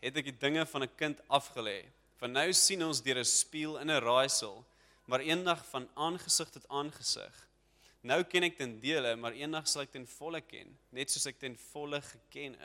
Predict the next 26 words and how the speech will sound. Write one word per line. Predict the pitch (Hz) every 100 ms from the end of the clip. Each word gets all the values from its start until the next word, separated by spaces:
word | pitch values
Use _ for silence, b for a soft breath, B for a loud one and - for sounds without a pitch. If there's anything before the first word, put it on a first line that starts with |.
| 85
is." | - - - _ b b b b b b
En | 135 131
nou | 127 170 202
bly | 156 139 151 123 117
gehoop, | 127 - 123 139 151 - -
geloof, | 131 127 160 175 -
hoop, | 131 165 165 - -
liefde, | 131 139 160 - 123
hierdie | 117 143 160
drie, | 131 135
maar | 127 123
die | 123
grootste | - 160 160 -
hiervan | 127 123 - 113 110 - b b b b - - -
is | 131 117
die | 120
liefde. | 120 131 143 - 95 50 _ _ _ _ _ _ _ _ _ _
So | - 160
hierdie | 165 139
drie | 151 226 185
deugde | 151 190 190 - 170
wat | 147 127 - -
Paulus | 165 175 180 -
vir | 147
ons | 131
voorhou, | - 180 180 139 123